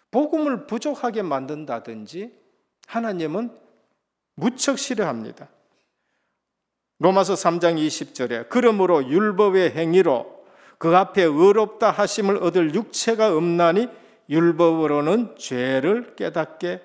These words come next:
함이라." 율법주의자들은요, 복음에다가 율법도 지켜야 된다 하면서 율법의 저주 아래로 자꾸 끌어가는 거 있지요.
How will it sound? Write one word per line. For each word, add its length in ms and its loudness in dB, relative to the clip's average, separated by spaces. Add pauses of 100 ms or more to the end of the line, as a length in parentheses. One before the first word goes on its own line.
함이라." 640 -12 (1400)
율법주의자들은요, 1300 -6 (460)
복음에다가 1080 -4 (400)
율법도 600 -4
지켜야 400 -6
된다 300 -6
하면서 460 -10 (320)
율법의 640 0
저주 640 0
아래로 400 -4
자꾸 540 -14
끌어가는 520 -4
거 100 -10
있지요. 400 -16